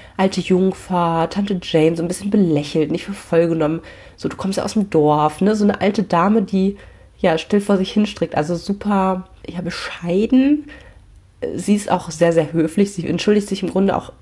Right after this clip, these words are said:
j-, jedes Mal, wenn sie das Wort ergreift und sagt irgendwie: „Ach, ich kann mich gar nicht richtig ausdrücken“ und so. Also so ein bisschen, ja, fast schon so tatterig wird sie irgendwie gezeigt.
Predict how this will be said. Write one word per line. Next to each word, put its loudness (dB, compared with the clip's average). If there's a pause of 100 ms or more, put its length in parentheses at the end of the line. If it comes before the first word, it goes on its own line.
(120)
j-, -6
jedes 0
Mal, 4
wenn 0
sie 2
das -6
Wort 4
ergreift 0
und -6
sagt -4
irgendwie: -2 (340)
„Ach, -2
ich -6
kann -4
mich -4
gar -6
nicht -6
richtig -6
ausdrücken“ 2
und 2
so. 4
Also 2
so 2
ein 0
bisschen, 0 (520)
ja, 0
fast -4
schon 0
so -6
tatterig -2
wird -6
sie 0
irgendwie -2
gezeigt. -4